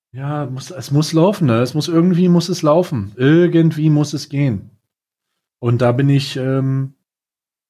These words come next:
irgend-, also da bin ich definitiv, definitiv, äh, ich,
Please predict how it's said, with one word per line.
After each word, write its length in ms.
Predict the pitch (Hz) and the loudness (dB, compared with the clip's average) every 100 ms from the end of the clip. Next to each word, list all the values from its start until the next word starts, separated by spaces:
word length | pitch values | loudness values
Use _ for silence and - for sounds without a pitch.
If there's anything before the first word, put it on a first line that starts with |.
| _ _ _ _ _ - - - | _ _ _ _ _ -20 -12 -2
irgend-, 420 | 127 139 131 160 | 0 2 0 -2
also 160 | 113 113 | -2 0
da 120 | 120 | 2
bin 140 | 131 | 2
ich 200 | 135 - | 0 0
definitiv, 840 | 135 139 156 147 - 143 147 - - _ _ _ _ _ _ _ _ _ _ _ _ _ _ _ _ _ _ _ | 0 2 4 2 2 0 0 -6 -20 _ _ _ _ _ _ _ _ _ _ _ _ _ _ _ _ _ _ _
definitiv, 840 | 117 123 147 139 135 143 139 143 - | -2 0 4 2 2 2 2 0 -4
äh, 400 | 135 139 139 139 - _ _ _ - _ _ _ _ _ _ _ _ _ _ _ _ _ _ _ _ _ _ - - - | 0 2 2 0 -4 _ _ _ -20 _ _ _ _ _ _ _ _ _ _ _ _ _ _ _ _ _ _ -16 -14 -10
ich, 200 | 123 - | -10 -10